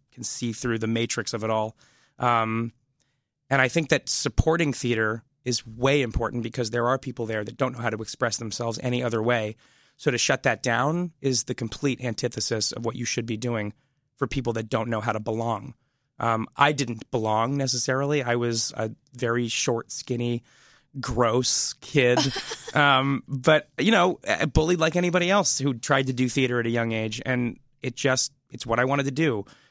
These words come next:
Speaker 1: And if people can be more encouraged to do the thing they want to do rather than try to do the thing that everyone else wants them to do, I just think it's a nice thing.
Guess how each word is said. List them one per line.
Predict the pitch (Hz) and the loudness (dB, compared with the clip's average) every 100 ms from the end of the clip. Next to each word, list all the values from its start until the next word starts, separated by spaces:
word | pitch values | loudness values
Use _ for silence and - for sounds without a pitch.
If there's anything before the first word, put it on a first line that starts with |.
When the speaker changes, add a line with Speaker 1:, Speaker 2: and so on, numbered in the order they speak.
| _ | _
Speaker 1:
And | 123 120 | -4 -2
if | - | -4
people | - 135 151 | -2 0 0
can | 131 | 0
be | 117 127 | -2 0
more | 127 123 123 | 0 2 0
encouraged | 117 - 131 117 - | -2 0 0 0 -4
to | 117 | -4
do | 117 123 | -2 0
the | 117 | 0
thing | - 120 | 0 0
they | 113 117 | 0 0
want | 110 113 135 | 0 -4 -2
to | 170 | -2
do | 151 175 190 - _ _ | 0 0 -2 -6 _ _
rather | - 123 127 | 0 2 2
than | 123 | 0
try | 117 - 123 117 117 | -2 -2 0 2 2
to | 131 135 | 2 -2
do | 123 | -2
the | 123 | -4
thing | - 123 | -6 -4
that | 123 | -2
everyone | 113 110 113 | -2 -4 -6
else | 117 | -4
wants | 139 139 135 | -2 -2 -2
them | 156 | -2
to | |
do, | 151 170 185 - _ _ _ _ | -2 -2 -4 -8 _ _ _ _
I | 127 | -6
just | 127 123 | -2 -2
think | 127 117 | -4 -4
it's | 123 | -4
a | 117 | -2
nice | 117 113 | 0 -2
thing. | - 131 113 107 | -2 -2 -2 -4